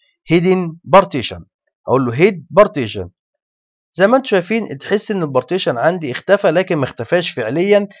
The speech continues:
لان انا لسه ما ضغطتش هنا اهوت على كلمه ابلاي. لازم اضغط على كلمه ابلاي علشان يخفي عندي البارتيشن. هنضغط ابلاي مع بعض ونشوف البارتيشن عندي اختفى ولا لا.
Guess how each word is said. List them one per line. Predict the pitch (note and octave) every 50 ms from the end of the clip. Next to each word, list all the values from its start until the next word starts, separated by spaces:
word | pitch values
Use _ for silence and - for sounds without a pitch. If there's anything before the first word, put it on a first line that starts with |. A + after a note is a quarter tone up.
| - _ _ -
لان | A2+ B2 C3+ D3 D#3+
انا | F#3 F3+
لسه | D#3+ E3+ F3 F3 E3 D3
ما | C#3 B2+
ضغطتش | B2+ D#3 - - - -
هنا | C#3 B2+
اهوت | C3+ D3 D3+ D3 -
على | A2 A2+ G#2+ A2+
كلمه | - D3 D3 C#3+ C3+ C3+ -
ابلاي. | B2+ B2 A#2 A2 F#2 F2 - _ _ _ _ _ _
لازم | - G#3 A#3+ A#3 A#3
اضغط | A3+ A#3 A3 G3 E3+
على | E3 D3+ D3+
كلمه | D3+ G3 G#3 G3+ F#3+ G3
ابلاي | - D3 D3 D#3+ F#3 G3 G3+ F#3+ C#3
علشان | A#2 B2 B2 A#2 - E3 F3+ F3+ E3+
يخفي | D#3 D#3+ F3+ F3 C#3+ - D3 B2+
عندي | B2+ D3+ E3+ E3+ E3 D3
البارتيشن. | D3 D3 C3+ C3+ B2+ A#2 - G#2+ F#2+ - - _ _ _ _ _ _ - -
هنضغط | B2+ F3+ G3+ G3+ G3+ F#3+ G3 F#3
ابلاي | F3 F3 G3 G#3+ A3
مع | G#3 G#3+ G3+ G3
بعض | G3+ A#3 A#3 - - _ _
ونشوف | A2+ B2 A#2+ - G3+ A3+ F#3+
البارتيشن | A3 G#3 F3+ F#3 F3 - G#3 - G3+ F3+
عندي | F#3 G3 F#3+ E3+
اختفى | E3+ - - F3 F3 F3
ولا | D#3 D3 D3 C#3 A#2+
لا. | G2 G2+